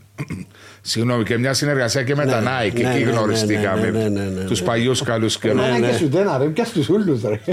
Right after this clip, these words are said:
Speaker 1: Ειδικά τους που βάζαν γκολ,
Speaker 2: Ήταν
Speaker 1: ναι.
Speaker 2: ωραίο, ήταν ωραίο, ναι.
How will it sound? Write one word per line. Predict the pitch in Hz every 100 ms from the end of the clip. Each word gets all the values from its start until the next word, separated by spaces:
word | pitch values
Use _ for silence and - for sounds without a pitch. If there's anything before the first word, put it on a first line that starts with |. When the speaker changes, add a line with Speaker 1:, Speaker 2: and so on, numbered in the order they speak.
| - 110
Speaker 1:
Ειδικά | 113 117 135 135
τους | 147 -
που | 139
βάζαν | 127 143 123 127 117
γκολ, | 135 190 214
Speaker 2:
Ήταν | 185 139
Speaker 1:
ναι. | 139
Speaker 2:
ωραίο, | 143 131 104 104
ήταν | 107 117 104
ωραίο, | 101 107 98 98
ναι. | 101